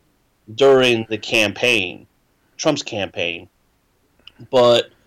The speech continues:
not a lot of people, um, particularly white, particularly straight male,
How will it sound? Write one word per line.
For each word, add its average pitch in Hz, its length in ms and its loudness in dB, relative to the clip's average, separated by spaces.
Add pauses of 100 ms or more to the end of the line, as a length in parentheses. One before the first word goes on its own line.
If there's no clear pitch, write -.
(380)
not 147 220 0
a 226 40 0
lot 214 260 2
of 202 60 -12
people, 156 800 0 (680)
um, 117 520 0 (640)
particularly 139 580 0
white, 107 720 0 (480)
particularly 120 640 -4
straight 107 360 -4
male, 95 580 -4